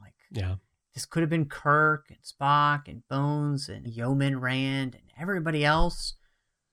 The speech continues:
Speaker 1: It's 'cause they had just, uh,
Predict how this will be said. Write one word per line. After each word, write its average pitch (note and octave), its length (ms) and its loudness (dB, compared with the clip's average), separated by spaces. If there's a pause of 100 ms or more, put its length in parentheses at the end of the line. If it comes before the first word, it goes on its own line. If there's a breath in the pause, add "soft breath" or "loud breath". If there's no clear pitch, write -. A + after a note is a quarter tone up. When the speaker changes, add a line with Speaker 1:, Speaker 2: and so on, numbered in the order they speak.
(360)
Speaker 1:
It's - 240 -6
'cause G#3 420 -6
they G3 220 -2
had F#3 280 -4
just, - 720 -4
uh, F3+ 760 0